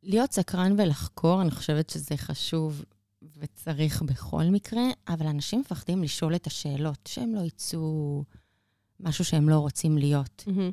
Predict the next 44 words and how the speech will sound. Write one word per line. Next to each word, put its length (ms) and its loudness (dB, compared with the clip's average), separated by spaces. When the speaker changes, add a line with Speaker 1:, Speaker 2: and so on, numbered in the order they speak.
Speaker 1:
וזה, 360 -2
ולהפך, 840 0
אם 140 4
אתה 180 0
לא 140 2
שואל 500 -2
ואתה 240 -6
לא 80 -2
יודע, 380 -2
אתה 160 -2
בסוף 280 -4
נתקע. 380 2
Speaker 2:
כן, 180 -6
גם 140 0
ברור 180 2
לכולם 300 0
שאתה 520 -2
חדש 360 -2
בשכונה, 560 -2
וזה 160 0
בסדר 280 -2
שיש 180 -2
דברים 220 -6
שלא 240 -6
תדע, 360 -6
Speaker 1:
זה 220 0
Speaker 2:
אבל 120 4
Speaker 1:
לגיטימי 560 -2
Speaker 2:
אומנם 320 6
קל 60 4
Speaker 1:
לגמרי. 160 8
Speaker 2:
להגיד, 440 4
אבל, 140 0
אבל 240 0
זה 100 0
באמת 240 0
משהו 200 -6
שצריך 1040 -8
לדבר 340 -4
עליו. 140 0
Speaker 1:
נכון, 200 2
זה 100 -2
המון 200 0
עבודה. 340 -2